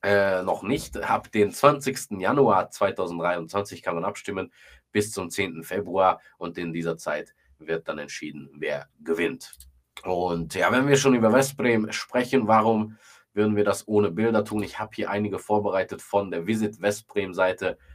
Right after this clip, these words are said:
auf Facebook und wenn man diese Bilder sieht, dann denkt man, „Ah ja, deshalb ist es auch in dieser Liste drin.“ Deshalb,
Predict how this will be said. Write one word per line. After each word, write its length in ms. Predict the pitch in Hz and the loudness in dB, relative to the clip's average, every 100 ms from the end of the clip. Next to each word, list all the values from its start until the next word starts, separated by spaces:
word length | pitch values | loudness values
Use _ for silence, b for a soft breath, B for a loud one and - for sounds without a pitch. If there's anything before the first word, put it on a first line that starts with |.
| b b | b b
auf 180 | - 85 | -8 -8
Facebook 560 | - 98 - 95 92 - b b | -4 -6 -4 -6 -6 -8 b b
und 320 | 85 85 85 | -8 -8 -6
wenn 100 | 92 | -6
man 160 | 92 87 | -4 -2
diese 220 | 107 104 | 0 0
Bilder 320 | 98 98 90 | 0 0 0
sieht, 240 | 87 87 85 | -2 -4 -4
dann 280 | 82 82 _ _ _ _ _ _ - _ | -4 -4 _ _ _ _ _ _ -20 _
denkt 200 | - 87 | -10 -8
man, 140 | 87 76 | -8 -6
„Ah 180 | 80 80 | -4 -4
ja, 200 | 73 - _ - | -6 -12 _ 2
deshalb 560 | 127 139 - 95 85 | 2 2 2 2 2
ist 220 | 98 101 95 | -4 -8 -8
es 120 | 85 | -6
auch 280 | 85 85 85 | 0 0 0
in 160 | 80 | -4
dieser 240 | 80 82 78 | -6 -6 -2
Liste 400 | 98 - - 82 | -2 -2 -4 -4
drin.“ 320 | 80 101 92 B B B _ | -2 -2 -2 B B B _
Deshalb, 640 | 92 - - 85 85 - | 0 0 4 4 4 -2